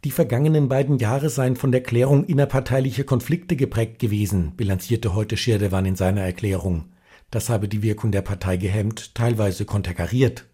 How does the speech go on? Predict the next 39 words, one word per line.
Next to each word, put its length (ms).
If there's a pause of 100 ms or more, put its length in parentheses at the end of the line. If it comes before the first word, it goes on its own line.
(480)
Das 160
lässt 240
sich 140
wohl 180
als 160
Untertreibung 580
bezeichnen. 720 (220)
Speziell 480
im 120
Osten 360
gräbt 240
das 160
Bündnis 340
Sarah 260
Wagenknecht 600
der 80
Linken 320
das 220
Wasser 260
ab. 240 (560)
Die 140
Trennung 400
sei 120
dennoch 420
richtig 340
gewesen, 440
betont 380
Wissler 320
heute 240
in 80
ihrer 240
Erklärung. 680 (180)
Sonst 320
wäre 180
man 160
keine 280
linke 260
Partei 320
geblieben. 680